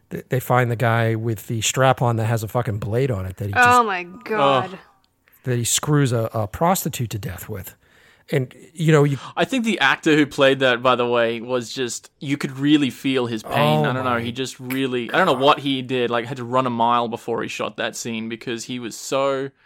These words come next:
Speaker 3: I, I don't know,
Speaker 2: Jittery
Speaker 3: worked up.
Speaker 2: and, yeah.
Speaker 3: Yeah, I think you can really feel like he's been through some shit. <laughs>
Speaker 1: And you know what's so f-, he, he got typecast in that role. 'Cause after
Speaker 2: Mm.
Speaker 1: he did this movie, he was in, like, Alien Resurrection, and he was always like the,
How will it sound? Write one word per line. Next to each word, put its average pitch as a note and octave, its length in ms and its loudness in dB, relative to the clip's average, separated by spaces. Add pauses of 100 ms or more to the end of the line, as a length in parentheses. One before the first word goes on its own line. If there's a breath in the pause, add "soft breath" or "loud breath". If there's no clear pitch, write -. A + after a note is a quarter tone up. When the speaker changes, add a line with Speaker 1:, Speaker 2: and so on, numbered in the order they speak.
(400 soft breath)
Speaker 3:
I, C#3 340 0
I - 20 4
don't C3+ 140 0
know, C3 180 2
Speaker 2:
Jittery - 360 6
Speaker 3:
worked A3 80 0
up. - 220 4
Speaker 2:
and, - 280 -12
yeah. G3+ 640 -2
Speaker 3:
Yeah, C3+ 520 0
I C3 60 2
think C#3 260 -8 (200)
you D3 140 0
can D3 140 -2
really D3 300 2
feel C3+ 380 -2
like A#2+ 200 0
he's B2 200 -8
been A#2 280 -6
through A#2+ 300 -10
some A2 300 -12
shit. - 500 -6
<laughs> - 60 -2 (560 soft breath)
Speaker 1:
And G3 140 6
you F#3 80 6
know G3 100 6
what's F3+ 160 4
so G3 80 4
f-, - 280 -4 (380)
he, - 140 -10
he D3+ 340 0
got F#3 340 6
typecast D#3+ 640 2
in A#2 100 -4
that A2+ 180 -2
role. - 480 0 (260)
'Cause C#3 160 0
after E3+ 320 6
Speaker 2:
Mm. - 20 2
Speaker 1:
he D3+ 80 2
did C3+ 240 0
this C3+ 200 -2
movie, D3+ 340 4
he C#3+ 140 2
was D#3+ 140 2
in, C3+ 140 2
like, B2+ 220 -2
Alien C3 400 2
Resurrection, B2+ 720 2
and C3+ 120 2
he C3+ 100 2
was C3+ 120 0
always B2+ 280 4
like B2+ 160 -2
the, A#2 120 -2